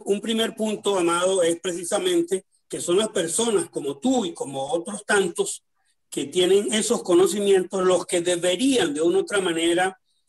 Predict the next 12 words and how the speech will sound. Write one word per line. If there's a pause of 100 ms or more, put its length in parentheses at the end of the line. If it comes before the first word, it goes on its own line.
(380)
asesorar
a
estos
organismos
en
el
área
de
planificación
urbana.
Y
finalmente,